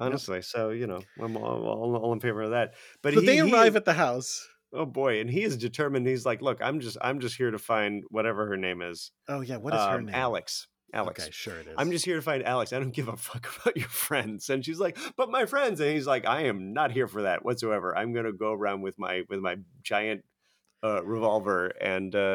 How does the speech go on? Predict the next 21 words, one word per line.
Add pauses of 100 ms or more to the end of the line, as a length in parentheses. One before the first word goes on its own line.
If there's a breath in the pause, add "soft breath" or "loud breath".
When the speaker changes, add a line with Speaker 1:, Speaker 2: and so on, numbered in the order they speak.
(140)
Speaker 2:
and
go,
go,
go
find,
find,
uh,
find
Alex." (120)
Speaker 1:
And
Speaker 2:
Right?
Speaker 1:
this
is, (320 soft breath)
um,
this
is
where
the,
the, (180)
the, (100)
the,